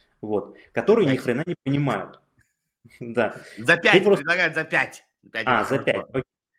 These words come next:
Speaker 1: Вот, за эти деньги ты просто нанимаешь руки, которые, которым нужно передать систему, которым нужно объяснять, как работать. Если ты сам этой системой не владеешь, получается шляпа.
Speaker 2: М,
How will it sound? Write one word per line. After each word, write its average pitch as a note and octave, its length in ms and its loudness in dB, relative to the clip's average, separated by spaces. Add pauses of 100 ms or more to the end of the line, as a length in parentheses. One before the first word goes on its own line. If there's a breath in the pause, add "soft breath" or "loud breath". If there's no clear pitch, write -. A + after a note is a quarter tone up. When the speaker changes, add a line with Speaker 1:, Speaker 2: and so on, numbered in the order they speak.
(840)
Speaker 1:
Вот, C#3+ 420 2
за B2 180 0
эти A3 220 2
деньги F#3 320 0
ты - 100 -10
просто D#3+ 300 0
нанимаешь C3 540 -2
руки, G#3+ 340 -2
которые, C#3 760 0
которым D#3+ 460 0
нужно D3 240 -2
передать C3+ 520 -2
систему, E3+ 420 -6
которым C#3+ 360 -4
нужно C3+ 260 -4
объяснять, C#3 680 -8
как C3+ 160 -8
работать. B2 460 -6 (260)
Если D3 300 0
ты E3+ 160 -2
сам C#3+ 240 -2
этой A#2 160 -4
системой A#2 500 -4
не A2+ 720 -4
владеешь, B2+ 560 -4 (200)
получается G3+ 520 -6
шляпа. - 520 -6 (1700)
Speaker 2:
М, G#2 120 -8